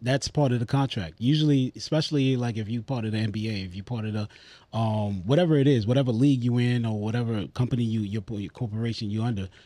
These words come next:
what I'm saying? That's what you signed up for. 'Cause at, ultimately, you signed up just to become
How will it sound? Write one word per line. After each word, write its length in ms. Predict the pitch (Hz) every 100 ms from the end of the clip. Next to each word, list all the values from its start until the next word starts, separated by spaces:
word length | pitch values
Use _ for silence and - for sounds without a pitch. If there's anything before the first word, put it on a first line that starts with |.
| _
what 80 | 95
I'm 40 | 101
saying? 200 | 117 101
That's 160 | 120
what 120 | 135 117
you 60 |
signed 220 | - 107 117
up 100 | 120
for. 240 | 98 90 107
'Cause 180 | 139 113 _ _ 135
at, 120 | 139 -
ultimately, 640 | 160 170 165 135 139 123 - _ _ _
you 180 | 110 151
signed 320 | 160 170 143
up 120 | 139 104 -
just 220 | 147 143 147
to 200 | 131 107 -
become 540 | 113 120 151 135 123